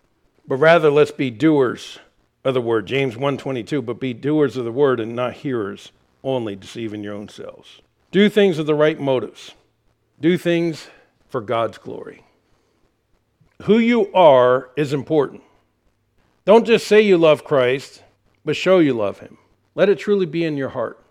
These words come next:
God looks on the heart. He already knows what's in your heart. And then in closing,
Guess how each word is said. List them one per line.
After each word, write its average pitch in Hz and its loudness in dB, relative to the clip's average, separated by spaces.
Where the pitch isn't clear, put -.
God 160 2
looks 170 0
on 143 -4
the 117 -6
heart. 107 -6
He 131 -4
already 147 2
knows 139 -2
what's 120 -10
in 123 -8
your 95 -14
heart. 92 -18
And 120 -10
then 151 -4
in 156 -6
closing, 110 -8